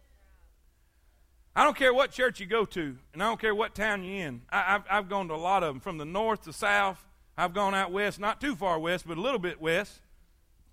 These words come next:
and all over the East Coast. I've preached in revivals and all kind of places.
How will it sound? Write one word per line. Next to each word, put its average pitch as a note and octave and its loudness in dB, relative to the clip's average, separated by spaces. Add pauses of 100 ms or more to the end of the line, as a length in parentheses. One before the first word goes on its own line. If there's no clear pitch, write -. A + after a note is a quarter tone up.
(200)
and D3 0
all B3 6
over A#3+ 4
the G3 -6
East G#3+ -4
Coast. A3 2 (440)
I've F#3+ -4
preached A#3 -6
in G#3 -4
revivals A3 4
and F3 -6
all G#3 2
kind A#3+ -2
of - -8
places. G3+ -4